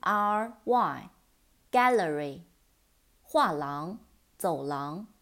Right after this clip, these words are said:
Garage，G A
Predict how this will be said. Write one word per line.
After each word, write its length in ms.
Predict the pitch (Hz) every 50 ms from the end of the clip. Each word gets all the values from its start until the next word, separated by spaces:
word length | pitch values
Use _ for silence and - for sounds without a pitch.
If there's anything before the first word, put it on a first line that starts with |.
| _ _ _ _ _ _ _ _ _ _ _ _ _ _ _ _ _ _ _ _ _ _ _ _ _ _ _ _ _ _ _ _ _ _ _ _ _ _ _ _ _ _ _ _ _ _ _ _ _ _
Garage，G 2000 | - 254 262 254 247 233 196 165 151 143 - - - - - _ _ _ _ _ _ _ _ _ _ _ _ _ _ _ - - 262 269 269 262 262 262 - - -
A 480 | - 233 233 233 233 226 226 240 -